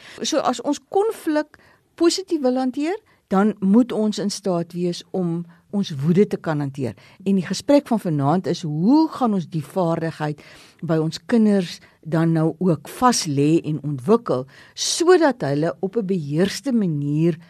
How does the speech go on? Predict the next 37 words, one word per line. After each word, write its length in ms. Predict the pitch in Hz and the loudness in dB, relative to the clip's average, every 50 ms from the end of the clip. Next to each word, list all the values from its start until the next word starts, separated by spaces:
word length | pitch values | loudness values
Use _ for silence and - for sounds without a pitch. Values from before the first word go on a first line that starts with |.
| _ _ | _ _
van 360 | _ - - - 247 214 208 | _ -8 -2 0 2 2 2
mekaar 500 | 196 190 190 - - 214 190 185 180 180 185 180 | 2 0 -2 -4 -4 -2 0 0 0 0 -2 -4
en 140 | 180 175 | -4 -6
van 220 | 156 - 143 135 - - | -6 -6 -8 -10 -8 -6
ander 260 | - 190 185 165 156 165 | -4 -2 -2 -2 -4 -6
kan 200 | - 160 143 135 | -8 -8 -8 -8
verskil? 500 | - 180 - - - - 330 226 151 143 - - - - - | -10 -12 -14 -12 -6 -2 0 0 0 -2 -6 -18 -20 -12 -6
Want 180 | - 214 214 320 | -2 -2 0 0
as 140 | - - 370 | 0 0 0
ons 140 | 370 - | -2 2
dit 180 | - 220 - 226 - | 6 4 4 4 4
nie 360 | 392 415 302 185 151 151 165 | 0 2 2 4 4 4 4
het 140 | 208 208 - | 4 2 0
nie, 180 | 226 214 214 214 | 0 0 0 0
dan 220 | 196 214 214 226 220 | 0 0 0 0 -2
kan 180 | - 262 262 254 | -2 -2 0 0
ons 120 | 254 233 | 0 0
nooit 280 | - 208 196 240 320 302 | 2 2 4 4 2 2
suksesvolle 760 | - 294 - - - - 214 190 - - - 185 175 170 165 | 0 -4 -6 -6 -6 -4 -4 -4 -6 -6 -6 -6 -4 -4 -6
verhoudinge 640 | - - 151 139 147 175 214 208 269 285 269 254 | -4 -6 -6 -4 0 0 2 4 4 4 4 4
hê 300 | 220 170 147 139 139 139 | 2 0 0 -2 -2 -2
nie. 160 | 147 160 185 - - - - - - - | -2 -4 -6 -8 -12 -20 -20 -20 -10 -2
En 200 | - 226 220 220 | 0 2 4 4
as 160 | 220 214 - | 2 0 0
ons 120 | 247 247 247 | -2 -4 -4
nie 80 | 320 | -4
suksesvolle 640 | 285 - 240 240 - - 233 214 - - 214 196 185 165 | -2 -4 -4 -4 -4 -4 -4 -4 -4 -4 -4 -2 -2 -4
verhoudinge 680 | - 175 151 139 143 160 180 185 240 262 285 294 285 277 | -4 -4 -4 -2 -2 -2 0 2 2 4 4 4 4 2
het 160 | 269 - - | 0 -4 -4
nie, 180 | 277 302 311 - - - - - _ | -6 -6 -6 -6 -10 -20 -20 -18 _
kan 220 | - 247 233 233 | -2 0 0 0
ons 240 | 226 220 220 196 - - | 0 0 -2 -4 -6 -6
ook 300 | - 196 208 202 202 - | -2 0 0 0 0 -2
nie 300 | 208 202 196 196 202 202 - | -4 -2 -2 -2 -2 -4 -4
ons 180 | - 185 180 185 | -6 -8 -8 -8
potensiaal 840 | - 220 190 - 190 180 170 - 185 151 135 131 135 147 165 175 - | -10 -14 -10 -6 -6 -6 -4 -4 -6 -6 -4 -2 0 0 0 0 -2
eintlik 360 | - 165 151 139 - 165 160 | -2 -6 -6 -6 -6 -6 -8